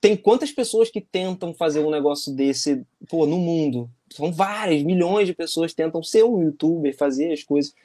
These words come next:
E eu tô conseguindo realizar o meu sonho, que eu sempre tive. Mas é lógico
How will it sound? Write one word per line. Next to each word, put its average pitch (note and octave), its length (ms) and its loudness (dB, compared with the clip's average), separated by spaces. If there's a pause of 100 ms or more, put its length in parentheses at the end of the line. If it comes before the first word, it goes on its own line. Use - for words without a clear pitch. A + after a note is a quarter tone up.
(100)
E E3 100 2
eu G#3 140 8
tô A3+ 100 0
conseguindo G3 380 0
realizar E3+ 420 2
o E3+ 60 -2
meu E3 160 0
sonho, E3 560 -8 (260)
que - 80 0
eu D3+ 120 4
sempre A3+ 400 0
tive. F#3 400 -2
Mas E3+ 220 0
é G#3+ 60 4
lógico G#3 420 2